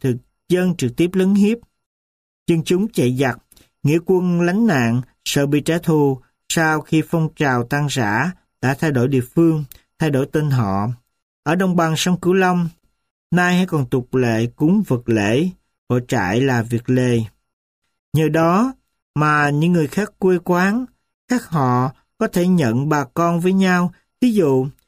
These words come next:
như người trong gia đình khi tản lạc giao ước là đến ngày nào đó hàng năm sẽ làm lễ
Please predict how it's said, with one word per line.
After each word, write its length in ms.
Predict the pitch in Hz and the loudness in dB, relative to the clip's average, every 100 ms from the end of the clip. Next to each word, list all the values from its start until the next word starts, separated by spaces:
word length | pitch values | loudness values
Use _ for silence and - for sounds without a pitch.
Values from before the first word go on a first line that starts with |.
| _ _ | _ _
như 500 | 175 202 202 202 202 - _ | 2 4 4 4 0 -4 _
người 360 | 170 170 165 160 | 0 2 2 2
trong 180 | 190 190 | 0 -2
gia 140 | 185 190 | 0 2
đình 320 | 180 160 147 - _ _ | 2 0 -4 -10 _ _
khi 160 | 180 | -2
tản 320 | 170 147 139 180 | 0 -2 0 0
lạc 200 | 147 - | -2 -4
giao 260 | - 165 | -2 0
ước 240 | 165 196 247 - _ _ | 2 0 -2 -8 _ _
là 400 | 139 143 139 135 | 0 0 0 0
đến 260 | 147 170 240 | 0 0 2
ngày 140 | 170 | 2
nào 140 | 156 | 0
đó 200 | 147 147 | 0 0
hàng 280 | 180 196 156 | 0 0 0
năm 260 | 175 180 170 - _ _ | 0 0 -2 -6 _ _
sẽ 220 | - 156 | -4 0
làm 200 | 170 156 | 0 0
lễ 260 | 139 120 131 | 0 0 -2